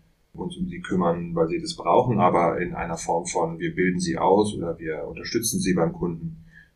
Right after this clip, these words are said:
Wir stellen selber Scrum Master und, ja, wir bilden auch selber bei uns Scrum Master aus.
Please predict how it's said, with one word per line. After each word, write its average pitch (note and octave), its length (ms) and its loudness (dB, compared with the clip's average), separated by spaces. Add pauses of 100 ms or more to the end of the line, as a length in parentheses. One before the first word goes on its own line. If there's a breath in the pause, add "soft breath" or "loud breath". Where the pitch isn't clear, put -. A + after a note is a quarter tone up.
Wir E2+ 60 2
stellen F2+ 260 4
selber F2+ 300 6
Scrum - 260 -2
Master D#3+ 460 -2
und, E3+ 220 -8 (1040)
ja, D#2 180 -10
wir - 120 -4
bilden F2+ 220 -2
auch - 140 2
selber F3 320 4
bei E3 60 4
uns F#3 180 -2
Scrum D#3+ 240 -4
Master - 260 -4
aus. - 320 -4